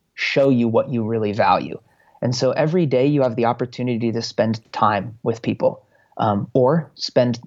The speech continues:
attention on people, attention on your kids, attention on the people in your work. Um, or you can spend your time and your attention scrolling on your phone,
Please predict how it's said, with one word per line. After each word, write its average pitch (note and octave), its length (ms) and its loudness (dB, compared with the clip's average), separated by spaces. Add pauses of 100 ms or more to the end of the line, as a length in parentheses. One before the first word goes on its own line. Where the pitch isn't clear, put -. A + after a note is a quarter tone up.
(120)
attention C3 680 0 (100)
on B2 300 4
people, B2 480 -2 (240)
attention B2 560 2
on A#2+ 180 4
your A2+ 140 4
kids, A2 320 0
attention A#2+ 400 0
on A#2 240 2
the A2+ 80 4
people - 320 2
in G#2+ 100 2
your G#2+ 140 2
work. G2+ 420 0 (480)
Um, A#2+ 320 2
or F3+ 360 2 (120)
you D3+ 140 2
can D3 160 2
spend C#3+ 320 0
your C3 120 2
time D3 460 0
and B2+ 140 -2
your B2 120 2
attention B2+ 440 0
scrolling B2 600 2
on A2 120 0
your A2 80 -2
phone, A2 360 -2